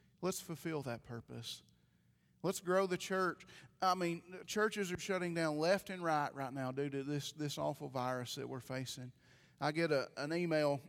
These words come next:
Uh, I'm on an email list for a guy named Tom Rayner, and he's, he's a Southern Baptist, and, and, uh, and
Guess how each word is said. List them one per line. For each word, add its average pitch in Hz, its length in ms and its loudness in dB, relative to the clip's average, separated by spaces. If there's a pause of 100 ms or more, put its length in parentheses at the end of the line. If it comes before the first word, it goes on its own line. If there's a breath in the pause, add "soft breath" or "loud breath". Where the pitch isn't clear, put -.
(160)
Uh, 147 60 -4
I'm 139 300 0
on 156 100 0
an 151 140 0
email 160 340 2
list 151 320 0
for 143 160 0
a 135 40 0
guy 143 240 0
named 151 200 -2
Tom 156 320 -2
Rayner, 135 300 -2
and 127 100 -4
he's, 139 300 -2
he's 143 160 -2
a 139 40 -6
Southern 147 400 -2
Baptist, 151 500 0
and, 123 160 -8 (840 loud breath)
and, 127 360 -4
uh, 101 40 -8 (200)
and - 160 -14